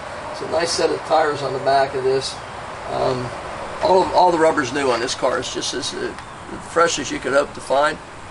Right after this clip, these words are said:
Gas tank, um, I'm gonna call it a replacement tank, but it could be the original tank yet that someone has cleaned up. It's hard to tell. Uh, it does have, uh, a set of new straps holding it in place.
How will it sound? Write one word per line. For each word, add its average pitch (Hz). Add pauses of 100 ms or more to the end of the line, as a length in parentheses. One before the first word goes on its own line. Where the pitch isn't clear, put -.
(540)
Gas 180
tank, 208 (1000)
um, 143
I'm 160
gonna 185
call 175
it 151
a 143
replacement 151
tank, 165
but 180
it 208
could 226
be 226
the 196
original 185
tank 180
yet 165
that 143
someone 160
has 139
cleaned 143
up. 123 (320)
It's -
hard 185
to -
tell. - (400)
Uh, 190
it 190
does 170
have, 165
uh, 143 (580)
a 143
set 160
of 139
new 151
straps 151
holding 139
it 131
in 131
place. 143